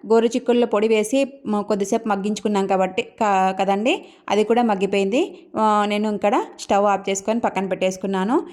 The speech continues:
ఇక్కడ ఇంకా పప్పులోకి పోపు వేస్తున్నాను. ముందుగా స్టవ్ ఆన్ చేసి స్టవ్ మీద గిన్నె పెట్టేసి అందులో, ఆ, గిన్నె వేడయ్యాక టూ టేబుల్ స్పూన్ ఆయిల్ వేసుకోవాలి. నేను ఇక్కడ పప్పులో, పప్పులోకి, ఆ, నెయ్యి వేస్తే చాలా టేస్టీగా ఉంటుందనేసి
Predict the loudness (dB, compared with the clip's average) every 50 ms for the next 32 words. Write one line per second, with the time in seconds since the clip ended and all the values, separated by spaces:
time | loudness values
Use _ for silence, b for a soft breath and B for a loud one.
0 | B B B -4 -2 0 2 2 0 0 -2 -6 -12 -6 -4 -2 0 0 0 0
1 | 0 0 -2 0 0 0 0 2 2 2 2 2 2 0 0 0 -2 -2 -2 0
2 | 0 0 0 0 -2 B B B B B B -4 -2 0 0 2 2 0 0 0
3 | 0 2 2 4 4 2 2 0 -2 -2 0 -2 -2 0 0 0 0 0 0 -2
4 | 0 0 0 0 0 -2 -4 -2 -2 -4 -2 -2 -2 -2 -2 -2 -2 -2 -4 -4
5 | B B B -4 -2 0 2 2 2 2 2 0 -2 -8 -18 -20 -20 -20 -10 -4
6 | -2 0 0 0 0 0 0 2 2 2 2 2 2 2 2 2 2 0 0 -2
7 | 0 2 0 0 2 2 0 0 0 -4 -4 -4 -4 -4 -2 0 0 -2 -2 -2
8 | 0 -2 -2 -2 -2 -2 0 0 2 2 2 0 0 B B B B B -4 -2
9 | 0 0 0 0 0 0 0 0 0 0 -4 -6 -4 -4 -2 0 0 2 2 2
10 | 2 0 0 0 0 0 0 2 0 0 0 0 -2 -2 -2 -2 -2 0 0 0
11 | -2 -2 -2 0 0 2 2 2 0 0 -2 -2 0 0 -2 0 0 0 0 0
12 | -2 -4 -4 -4 -4 -2 0 0 0 -2 -2 -4 -4 -4 -4 -4 -4 -4 -4 -4
13 | -4 -4 B